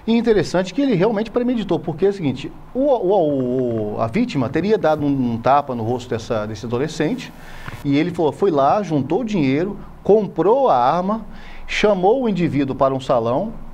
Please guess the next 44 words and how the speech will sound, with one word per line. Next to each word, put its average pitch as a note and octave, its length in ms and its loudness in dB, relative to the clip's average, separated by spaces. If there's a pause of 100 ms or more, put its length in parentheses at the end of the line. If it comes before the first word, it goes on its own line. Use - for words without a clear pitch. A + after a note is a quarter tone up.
(140)
ia B2+ 100 0
ser D#3 200 -2
numa G3+ 160 2
praça, D3 340 2
na B2+ 60 -2
verdade, B2 320 0
mas D#3+ 120 0
o D3+ 40 -2
indivíduo D3+ 240 -2
só D3 160 2
vem F#3 100 -6
aqui F#3+ 160 -4
no F3+ 80 -2
salão E3 340 0
pra F#3 120 -2
eu - 60 -2
poder, E3+ 360 0
porque F3+ 220 -6
tá E3+ 160 0
mais E3+ 160 -2
tranquilo, D#3 520 0 (540)
pra D#3+ 140 4
comprar D#3+ 340 0
seis G3+ 300 -2
pedras B2+ 320 0
de C#3+ 100 -4
crack, D3 380 0 (560)
e E3+ 100 2
aí, D3+ 260 4 (640)
junto E3 400 0
à, C3+ 80 4
à A2 1120 -2
área C3 180 2
lá B2 160 2
que - 80 -4
era C#3 100 2
pequena, F3+ 540 2
o F#3 120 0
cara D3 180 0
ficou D3 480 -2
a, C#3+ 80 -4
a, B2+ 540 -2
a, A2 40 -10 (380)
é, A#2+ 580 -2